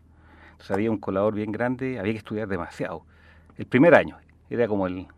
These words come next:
el gran colador. Todas las carreras tienen como un año que es como decisivo.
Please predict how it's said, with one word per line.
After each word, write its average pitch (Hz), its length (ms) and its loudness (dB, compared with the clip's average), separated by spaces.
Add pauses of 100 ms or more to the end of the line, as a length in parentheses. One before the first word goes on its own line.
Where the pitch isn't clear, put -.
(160)
el 98 120 -10
gran 107 180 2
colador. 90 340 -4
Todas 185 180 6
las 185 80 4
carreras 139 300 0
tienen 127 220 -2
como 107 240 -4
un 110 100 2
año 127 220 4
que 110 100 -2
es 110 160 -10 (120)
como 98 200 -2
decisivo. 92 600 -6